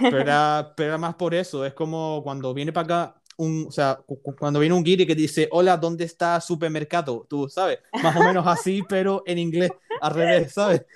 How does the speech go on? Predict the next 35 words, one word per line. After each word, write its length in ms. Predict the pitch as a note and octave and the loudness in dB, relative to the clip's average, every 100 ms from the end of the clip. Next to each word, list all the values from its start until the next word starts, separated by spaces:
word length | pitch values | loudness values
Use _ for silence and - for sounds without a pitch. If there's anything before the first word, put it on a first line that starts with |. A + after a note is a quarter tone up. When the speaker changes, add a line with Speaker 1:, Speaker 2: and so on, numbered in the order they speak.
| G#4 | -16
Speaker 1:
<laughs> 1200 | - - G#3+ - C5 - D#5+ D#4+ E5 D5 G#4 D#4 | -12 -2 -2 -2 -10 -10 -14 -4 -2 -2 -4 -10
Speaker 2:
No 100 | A#3+ | -12
te 80 | G#3+ | -10
preocupes, 380 | F#3+ - - C4 | -8 -8 -10 -12
que 120 | F#3+ | -10
de 60 | E3+ | -6
verdad 200 | D#3+ E3 - | -2 -2 -4
que 80 | |
él 100 | C4+ | -8
es 120 | - C4 | -8 -10
igual, 440 | G#3+ F#3 E3 G#3+ | -8 -8 -8 -12
o 160 | - F3+ | -16 -20
sea 240 | - E3+ | -14 -10
que 80 | E3+ | -4
<laughs> 640 | D#3+ - F3 - A#3+ B2+ - _ - - _ | -2 0 -2 -2 -4 -6 -8 _ -20 -20 _
se 60 | - | -12
entenderán 520 | F#3+ F3+ F3 E3+ G#3+ | -10 -10 -10 -10 -10
bien, 320 | G3+ F3 G3 | -8 -8 -8
o 60 | E3 | -12
sea, 220 | - - | -18 -16
me 100 | D3+ | -16
refiero, 380 | D3 E3+ D#3+ D3+ | -12 -10 -10 -10
es 80 | D#3 | -8
normal, 440 | F#3+ F3 D#3+ D#3 G3 | -6 -6 -6 -8 -8
cuando 200 | F3 D#3 | -8 -10
aprendes 280 | D3+ F3 G3 | -10 -10 -10
un 140 | F#3 | -10
idioma, 320 | D3+ D3 E3+ | -10 -10 -8
al 100 | G3 | -10
principio 400 | G3 D3+ - F3 | -12 -20 -12 -8
no 100 | F#3+ | -6
te 60 | G3 | -4
va 60 | E3+ | -6
a 20 | |
salir 280 | F#3 E3 | -6 -8